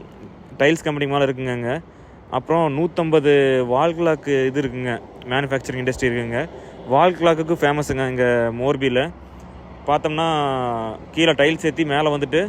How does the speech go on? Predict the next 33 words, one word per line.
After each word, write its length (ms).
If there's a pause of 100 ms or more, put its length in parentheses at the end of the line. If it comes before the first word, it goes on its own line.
(420)
அஹ், 240
வாட்ச் 240
ஏத்துவாங்க. 380 (280)
நமக்கு 280
இன்னும் 380
அது 120
ஏத்தல, 460 (100)
முடிஞ்சா 280
அது 220
ஏத்துவோம். 340 (500)
இப்ப 120 (100)
பார்க்கறது 240
தாங்க 300
பீங்கான்னு 440
சொல்லுவாங்க. 440 (120)
அதிக 300
அளவுல 240
வந்து 160
பார்த்தோம்னா 340
அந்த 300 (480)
வெஸ்டர்ன் 340
டாய்லெட்டு, 600 (120)
அப்புறம் 460
அந்த 160
வாஷ் 260
பேஷன் 220
வருதுல்லங்க, 380 (480)
அது 240
இங்க 180
அதிக 220
அளவுல 240
லோட் 140
ஆகும். 300